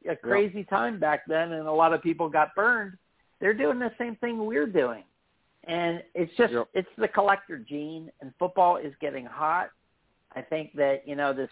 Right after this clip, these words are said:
Speaker 1: run-up that happened in covid, you know, of course it settled back down a little bit, but what I noticed was, you know, vintage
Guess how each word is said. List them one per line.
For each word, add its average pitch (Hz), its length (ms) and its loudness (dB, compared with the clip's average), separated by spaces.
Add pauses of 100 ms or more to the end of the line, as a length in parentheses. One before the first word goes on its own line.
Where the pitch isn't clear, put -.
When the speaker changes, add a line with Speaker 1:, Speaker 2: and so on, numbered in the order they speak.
Speaker 1:
run-up 147 440 2
that 143 100 -4
happened 143 360 -2
in 135 120 -8 (100)
covid, 143 520 2 (640)
you - 80 -4
know, 135 260 8
of - 140 -2
course 147 320 0
it 135 100 -8 (120)
settled 135 360 2
back 123 320 2
down 135 260 0
a - 20 -6
little 156 240 0
bit, 170 380 2
but 123 260 4
what 131 120 2
I 160 140 6
noticed 143 500 -2
was, 120 380 2 (760)
you 127 100 -10
know, 117 300 -2
vintage 156 500 2